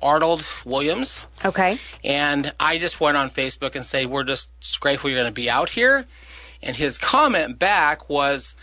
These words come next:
Speaker 1: "This may be my last concert because I just got my diagnosis of lung cancer."
Speaker 2: Oh, wow. Well, what a perfect way to go out if that's gonna be his last concert, is at a Kicking Cancer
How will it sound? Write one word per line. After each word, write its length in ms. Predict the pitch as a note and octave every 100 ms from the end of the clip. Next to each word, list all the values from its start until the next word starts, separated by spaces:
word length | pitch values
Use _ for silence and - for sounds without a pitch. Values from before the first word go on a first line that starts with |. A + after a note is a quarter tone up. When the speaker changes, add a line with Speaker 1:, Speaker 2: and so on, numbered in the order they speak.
| - - - - -
Speaker 1:
"This 320 | C3+ F3 - -
may 100 | G3+
be 60 |
my 140 | F3+ C#3+
last 300 | C#3+ C#3+ -
concert 680 | - G3 G3+ - A2+ C3 - - - - - -
because 540 | C3 C3 C#3 C#3 C3+ C3
I 180 | C3+ C3
just 240 | C#3+ -
got 160 | C#3+ C#3
my 200 | C#3 C3
diagnosis 720 | C3 C3 B2+ B2 B2 A#2 -
of 80 | A2
lung 200 | A#2 G2+
cancer." 400 | - - - - - - - -
Speaker 2:
Oh, 240 | G#3+ E3+
wow. 560 | D#3 D#3 D3 C3+ C3 C#3+ - - - - - - -
Well, 260 | F3 F3 F3+
what 180 | F3+ F#3+
a 40 |
perfect 460 | F#3 G#3 - F3+ -
way 140 | F#3
to 80 | E3
go 220 | D#3+ D3+
out 240 | E3 D#3+ D3+
if 120 | -
that's 320 | D#3 C#3+ -
gonna 180 | D#3+ D3+
be 120 | D#3
his 200 | D#3+ C#3
last 260 | E3 D3+ -
concert, 460 | - D#3+ - C#3
is 180 | B2+ D3
at 120 | D#3 D3+
a 60 |
Kicking 320 | - E3+ D3+
Cancer 600 | D3 E3 D#3 - C#3+ C3+